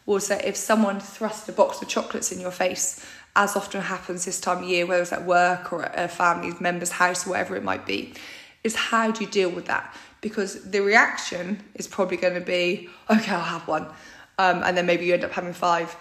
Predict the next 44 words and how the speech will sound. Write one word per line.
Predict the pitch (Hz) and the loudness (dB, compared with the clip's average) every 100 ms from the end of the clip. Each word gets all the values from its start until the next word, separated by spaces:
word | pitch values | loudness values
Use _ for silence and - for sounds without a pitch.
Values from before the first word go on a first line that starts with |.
| - - | -20 -10
because | 202 202 185 | -6 -4 -2
that's | 180 - | -2 -2
just | 185 - | -8 -4
what | 196 196 214 | 0 0 -2
habitually | 196 - 202 208 - 196 | -8 2 2 2 -4 -6
you've | 190 175 185 | -6 -6 -2
always | 180 180 | -2 2
done | 262 247 | 6 6
before. | 240 - 220 208 | 4 4 6 6
It's | 202 | 4
what | - | -6
the | - | -12
social | - 175 - 196 | -6 -6 -4 2
norm | 233 240 220 | 6 8 6
is. | 214 214 | 2 -2
It's | - | -8
what | - - | -8 -6
you | 196 | -4
might | 185 - | -4 -4
deem | 190 180 | -6 -6
as | 175 | -8
expected | 180 - 220 214 - | -10 -6 -4 -4 -4
of | 196 | -6
you. | 196 185 185 - - - | -2 -2 -2 -8 -18 -8
And | - 190 | -2 -2
you're | 202 | -2
kinda | - 240 - | 0 0 4
in | 220 | 2
that | - | 2
panic | - 233 220 | 0 0 0
mode. | 190 170 175 175 - - - | -2 -2 0 -2 -4 -16 -10
You've | 196 | -8
kinda | - 208 196 | 0 2 2
got | - | -2
a | 175 | -4
choice | - 185 175 | 2 2 0
of | 180 | -4
either | 180 180 | -4 -2
saying | - 180 202 | 0 2 4
yes | 202 - | 2 2
and | 185 | -4
just | 180 - | -4 -2
taking | 202 180 175 | -2 -2 -2
one | 175 196 247 | 2 4 2